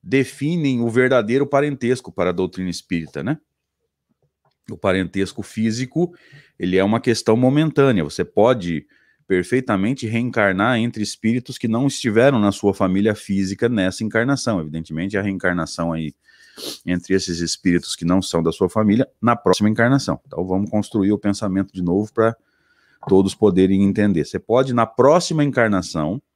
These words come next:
encarnar entre espíritos que nessa encarnação, é, não estão ligados a você.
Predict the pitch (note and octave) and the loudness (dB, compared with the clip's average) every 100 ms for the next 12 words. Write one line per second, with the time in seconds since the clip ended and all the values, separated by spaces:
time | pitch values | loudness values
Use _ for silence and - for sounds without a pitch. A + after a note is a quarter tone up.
0 | _ _ _ _ - A#2 A#2+ G#2+ G#2+ C#3 | _ _ _ _ -8 0 4 4 4 4
1 | C#3 C#3+ A#2+ - - G2 A#2+ B2 - B2 | 2 0 -4 -8 -4 -4 -2 -6 -8 -4
2 | A#2 A#2 C#3+ G#3 - C3+ A2 G2+ F#2 - | 0 2 2 0 -2 -2 0 0 -2 -4
3 | G2+ A2+ F#3+ _ _ _ - G#2+ G#2+ A#2 | -4 -4 -6 _ _ _ -4 -2 0 -2
4 | C3+ - B2 C#3 A2 A2 A#2+ B2 D3 G#2 | -2 0 0 2 4 4 2 0 -2 -6